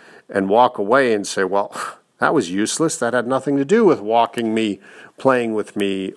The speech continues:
or feeding me." But if you can hold your dog's focus, i-, it also helps you get in touch with the internal dialogue of the prospects and customers you're talking to,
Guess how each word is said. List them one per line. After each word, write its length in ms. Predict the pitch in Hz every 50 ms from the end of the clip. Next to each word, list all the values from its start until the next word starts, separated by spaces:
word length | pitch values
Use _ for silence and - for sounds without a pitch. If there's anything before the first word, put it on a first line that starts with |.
| _ -
or 480 | 101 95 95 95 90 92 92 87 82 -
feeding 500 | - - - - 135 117 101 95 92 87 78
me." 220 | 78 73 73 - _ _ _ _ _ - - _ _ _ _ -
But 140 | 113 113
if 140 | 113 - -
you 80 | 135 135
can 180 | - 131 104
hold 360 | 95 - - 170 196 202 160 156
your 100 | 151 131
dog's 400 | 117 131 120 113 110 - - -
focus, 720 | - - 233 240 233 233 - 95 82 - - - - - _ _ _ _ - - - _ _ - - _ _ - -
i-, 180 | - 107 - -
it 200 | 123 131 127 -
also 580 | 117 135 170 220 233 220 - - 135 117 107 98
helps 500 | - - - 143 160 - - - - -
you 640 | 127 135 180 233 254 226 180 147 139 127 131 123 - _ _ _ _ _ - _ _ - - -
get 180 | - 139 139 135
in 160 | 135 131 127
touch 460 | - - - 131 135 - - - -
with 300 | 104 107 120 117 - -
the 180 | 123 120 - 120
internal 520 | 123 131 127 - - 135 131 127 117 110
dialogue 840 | 101 92 113 127 165 185 175 139 98 87 85 87 87 90 98 98 - _ _ - - - - _ _ -
of 220 | 107 107 95 98
the 140 | 98 98 90
prospects 1120 | - - - - 147 160 170 165 - - _ - 104 98 92 - - - - - - - _ _ - -
and 180 | 98 90 -
customers 640 | - - - 214 202 - - 180 160 139 117 95 87
you're 100 | 101 95
talking 500 | 90 - - 90 82 78 - - 80 -
to, 340 | - - - 80 80 87 -